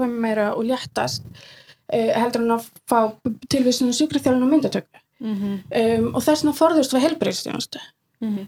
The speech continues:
Speaker 1: Eh, fordómar, þetta, eh, þú veist, þetta, þetta er allt eitthvað sem að, hérna, tvinnast saman. Þannig að, sko, fitufordómar og mismunun leiða líka til verri heilsuvani.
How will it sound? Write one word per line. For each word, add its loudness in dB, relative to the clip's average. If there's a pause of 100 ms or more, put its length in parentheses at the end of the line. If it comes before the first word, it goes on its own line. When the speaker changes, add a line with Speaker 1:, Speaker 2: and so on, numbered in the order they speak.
Speaker 1:
Eh, 4
fordómar, 2
þetta, 2
eh, 2
þú -8
veist, -2
þetta, 2
þetta 2
er 0
allt -4
eitthvað 2
sem 2
að, 2 (100)
hérna, 2
tvinnast 2
saman. 0
Þannig 2
að, 2
sko, 0 (100)
fitufordómar 2
og 2
mismunun 2 (600)
leiða 6
líka 2
til 2
verri 2
heilsuvani. -4